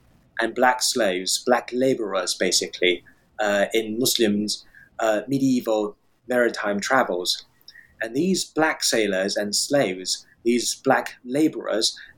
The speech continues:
hailed from various locations, and many might have been of Southeast Asian origins as opposed to African origins.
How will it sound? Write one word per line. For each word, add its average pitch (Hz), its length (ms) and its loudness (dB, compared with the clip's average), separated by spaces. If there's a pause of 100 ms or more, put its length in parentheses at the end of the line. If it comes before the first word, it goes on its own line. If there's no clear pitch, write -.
(100)
hailed 139 400 0 (100)
from 117 240 0
various 120 680 0
locations, 101 760 -2 (260)
and 117 160 -2
many 135 240 2
might 135 360 0
have 113 300 -4
been 113 220 2
of 107 240 0 (100)
Southeast 123 640 2
Asian 104 300 0
origins 95 500 0
as 95 80 -8
opposed 104 280 0
to 120 120 0
African 101 320 -2
origins. 90 580 -6